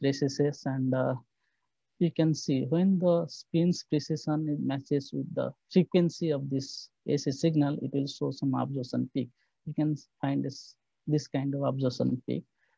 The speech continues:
So this, the peak is known as the resonance frequency, and the full width of maxima, it is the position. So you can, as a particular magnetic field, D C magnetic field,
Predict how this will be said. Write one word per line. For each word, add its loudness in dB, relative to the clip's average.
So 2
this, -2
the 0
peak 2
is -2
known 2
as 0
the 2
resonance 0
frequency, -2
and 0
the -2
full 6
width 0
of -4
maxima, -2
it -6
is -4
the -8
position. -4
So -4
you -4
can, 2
as 4
a 4
particular 4
magnetic 6
field, 6
D 8
C 4
magnetic 4
field, 6